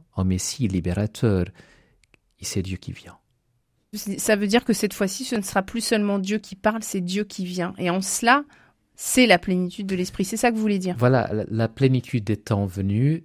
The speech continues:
Speaker 1: euh, Dieu vient lui-même en son Fils Jésus-Christ. Et c'est pourquoi Jésus, dans ce passage de Luc quatre, dix-huit, dix-neuf va dire, « L'Esprit du Seigneur est sur moi,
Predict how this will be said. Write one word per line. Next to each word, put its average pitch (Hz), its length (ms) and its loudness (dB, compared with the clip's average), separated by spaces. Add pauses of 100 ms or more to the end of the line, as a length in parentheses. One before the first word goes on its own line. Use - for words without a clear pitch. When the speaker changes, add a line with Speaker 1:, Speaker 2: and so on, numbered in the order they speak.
Speaker 1:
euh, 98 300 -4 (560)
Dieu 123 240 6
vient 135 260 4
lui-même 104 600 2 (680)
en 98 120 0
son 95 200 -6
Fils - 340 -8
Jésus-Christ. 117 720 -2 (280)
Et - 40 -6
c'est 127 160 4
pourquoi 160 340 0
Jésus, 131 580 2
dans 110 200 0
ce - 100 -8
passage 120 680 0
de 98 120 0
Luc 110 360 -4
quatre, 110 400 -2
dix-huit, 101 460 -8
dix-neuf 120 480 2
va 98 220 -2
dire, « 127 260 0 (460)
L'Esprit 113 360 0
du 117 120 0
Seigneur 107 400 4
est 101 80 2
sur 90 320 -4
moi, 107 360 4